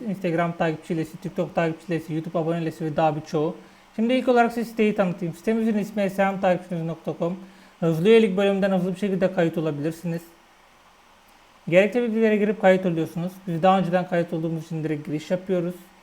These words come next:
Siteye giriş yaptık arkadaşlar. Şimdi sizlere servisleri tanıtıyoruz. Burayı aşağıya doğru indirdiğimizde ise Instagram takipçi servisleri, beğeni servisleri, yorum servisleri, Facebook servisleri, Twitter servisleri,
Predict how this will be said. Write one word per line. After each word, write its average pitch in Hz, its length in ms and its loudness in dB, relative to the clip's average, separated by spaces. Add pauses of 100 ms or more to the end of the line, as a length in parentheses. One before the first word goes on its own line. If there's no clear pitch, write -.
(340)
Siteye 262 340 12
giriş 226 240 6
yaptık 190 240 6
arkadaşlar. 196 440 8
Şimdi 220 180 -2
sizlere 208 320 4
servisleri 175 520 4
tanıtıyoruz. 170 200 0
Burayı 185 200 4
aşağıya 190 360 4
doğru 180 160 4
indirdiğimizde 170 580 0
ise 175 180 -2
Instagram 170 400 0
takipçi 160 320 -2
servisleri, 147 640 -2 (420)
beğeni 165 300 2
servisleri, 156 640 0
yorum 165 300 0
servisleri, 147 640 -2
Facebook 156 440 -4
servisleri, 147 580 -2
Twitter 160 400 -4
servisleri, 147 720 -4